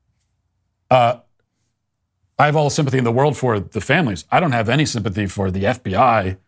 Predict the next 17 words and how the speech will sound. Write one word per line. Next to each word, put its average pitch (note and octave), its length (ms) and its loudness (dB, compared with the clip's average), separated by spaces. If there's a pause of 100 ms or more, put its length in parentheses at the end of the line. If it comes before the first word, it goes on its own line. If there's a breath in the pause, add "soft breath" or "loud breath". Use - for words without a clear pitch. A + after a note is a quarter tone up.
(100)
or G#2 100 -2
government A#2 380 0
officials, G#2+ 560 -2
and G#2+ 80 0
I B2+ 120 4
don't A#2 200 -2
trust - 300 -4
them. D#2+ 180 -12 (2000)
They, A#2 220 -2 (500)
I C3 120 4
have C#3 120 0
no B2 100 0
reason C3 360 0
to G2+ 80 -4
trust F#2 320 -6
them. - 180 -20 (2500)
And A#2+ 360 0